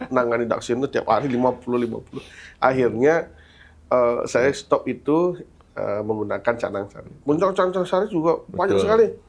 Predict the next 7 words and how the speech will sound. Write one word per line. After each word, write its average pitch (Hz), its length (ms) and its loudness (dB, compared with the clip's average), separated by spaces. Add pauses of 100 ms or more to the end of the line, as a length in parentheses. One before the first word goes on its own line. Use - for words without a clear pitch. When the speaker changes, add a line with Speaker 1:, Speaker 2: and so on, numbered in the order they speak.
(480)
Speaker 2:
Akhirnya 117 540 2 (160)
udah 113 260 -2 (280)
kita 117 640 -2
kasih 117 480 -4
Speaker 1:
Hmm. 92 120 -12
Speaker 2:
harga 98 460 -4
untuk - 400 -2